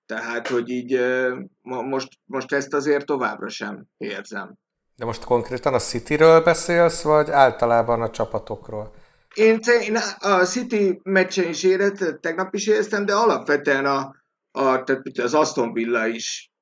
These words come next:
Speaker 1: Aston Villa helyzetek is voltak jócskán a, az elején. Talán nekem több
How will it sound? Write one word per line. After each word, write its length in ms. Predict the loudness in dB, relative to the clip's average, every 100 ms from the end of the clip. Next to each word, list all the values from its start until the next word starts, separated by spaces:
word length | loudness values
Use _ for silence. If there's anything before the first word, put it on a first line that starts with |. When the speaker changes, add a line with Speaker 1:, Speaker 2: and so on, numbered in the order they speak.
| -8
Speaker 1:
Aston 340 | -4 -2 -2
Villa 200 | -2 -4
helyzetek 600 | -4 -6 -4 -4 -4 -6 -6
is 380 | -6 -6 -10 -2
voltak 600 | 2 2 0 -6 -8 -14 _
jócskán 680 | -6 -2 -2 -4 -4 -4 -4
a, 340 | -4 -6 -10 _ _ _ -10
az 180 | 0 2
elején. 480 | 2 0 -4 -4
Talán 460 | 2 6 8 6 0
nekem 420 | 0 0 2 0 4
több 360 | 4 4 -2